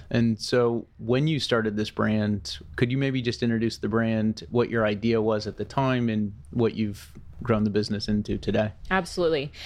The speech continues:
Speaker 2: It really started organically. So I, um, have a history of living in wine countries, but not, um,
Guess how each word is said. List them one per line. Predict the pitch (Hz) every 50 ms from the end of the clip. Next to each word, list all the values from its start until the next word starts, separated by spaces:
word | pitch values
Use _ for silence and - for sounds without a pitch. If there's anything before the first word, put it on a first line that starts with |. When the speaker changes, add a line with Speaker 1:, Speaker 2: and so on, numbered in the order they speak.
| - - - - - - - -
Speaker 2:
It | - 220 196
really | 185 170 170 220 226 233 240 240 240
started | 226 - - - - - 196 185 180 175 175 160 -
organically. | - 170 165 170 156 147 139 131 135 - - 120 69 - 156 - - - -
So | - - - 170 160 151 147 147 147 147 147 - - -
I, | 160 165 165 170 170 170 170 170 175 - -
um, | 165 160 156 147 139 151
have | 156 - 190 180 175 151 170
a | 165 156 156 151 147 143 -
history | - - - - 202 202 - - - 202 190 180 170 160 160 156 156 156 -
of | - 160 156 151 151 147 147 147 143 131 - -
living | - 170 170 185 196 202 208 220 208 202
in | 185 170 160
wine | 147 143 139 139 139
countries, | - - 147 139 - 143 143 135
but | - 156 131
not, | 143 143 143 143 - - - - - - - - - - -
um, | 156 143 139 139 127